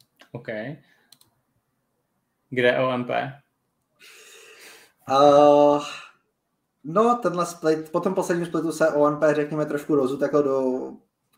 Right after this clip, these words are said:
Speaker 2: jiných
Speaker 1: Já mám
Speaker 2: konců světa.
Speaker 1: informace, jak oni se jako rozhádali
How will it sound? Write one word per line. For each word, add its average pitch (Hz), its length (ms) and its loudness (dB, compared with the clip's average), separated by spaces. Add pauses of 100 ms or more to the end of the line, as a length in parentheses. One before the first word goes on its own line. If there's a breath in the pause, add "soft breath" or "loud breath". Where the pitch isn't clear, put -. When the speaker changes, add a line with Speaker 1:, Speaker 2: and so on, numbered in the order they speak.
(120)
Speaker 2:
jiných 147 360 -2 (120)
Speaker 1:
Já 139 100 8
mám 160 80 4
Speaker 2:
konců 180 60 4
světa. 196 140 4
Speaker 1:
informace, 175 420 4
jak 175 100 4
oni 165 120 2
se 196 100 2
jako 185 200 2
rozhádali 117 840 0